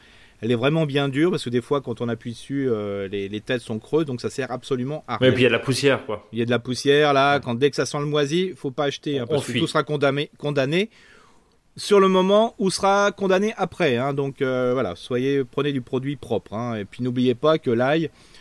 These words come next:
Speaker 1: il y en a qui achètent dix paquets, attention, hein, là, il faut pas, faut, sur une, sur une tête d'ail, on peut faire des fois neuf pieds, hein.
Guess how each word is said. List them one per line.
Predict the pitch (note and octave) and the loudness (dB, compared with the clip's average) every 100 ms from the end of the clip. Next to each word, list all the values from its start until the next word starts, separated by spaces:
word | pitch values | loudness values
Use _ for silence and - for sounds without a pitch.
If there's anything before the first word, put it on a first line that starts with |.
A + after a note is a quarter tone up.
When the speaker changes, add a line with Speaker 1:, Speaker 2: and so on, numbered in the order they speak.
| - _ | -20 _
Speaker 1:
il | A#2+ | -4
y | |
en | B2 | -4
a | C3 | -2
qui | B2+ | -2
achètent | A#2+ C3+ A#2+ | -2 -4 -4
dix | B2+ | -4
paquets, | B2 A#2 E3 F3+ E3+ | -2 -2 -2 -2 -2
attention, | A2+ C#3 C#3 G3 D#3+ | -2 -6 -8 -6 -4
hein, | A#2+ | -2
là, | C3+ | -4
il | D3 | -4
faut | A#2 | -6
pas, | B2 A#2 G#2+ G#2 - | -4 -4 -6 -10 -8
faut, | A2 | -8
sur | A2+ C#3 B2+ | -8 -6 -4
une, | A#2+ A2+ A2 G#2 G#2 | -4 -4 -6 -8 -8
sur | - A#2+ | -6 -4
une | A#2 | -2
tête | A#2 A2 | -2 0
d'ail, | D3 F3+ | 0 -2
on | C3+ | -2
peut | A#2 | -4
faire | A2 C#3+ | -4 -4
des | C3 | -4
fois | A2+ - C#3+ | -6 -4 -4
neuf | C#3 C#3+ - | 0 -2 -2
pieds, | F3 F#3 | -2 -2
hein. | A#2+ | -2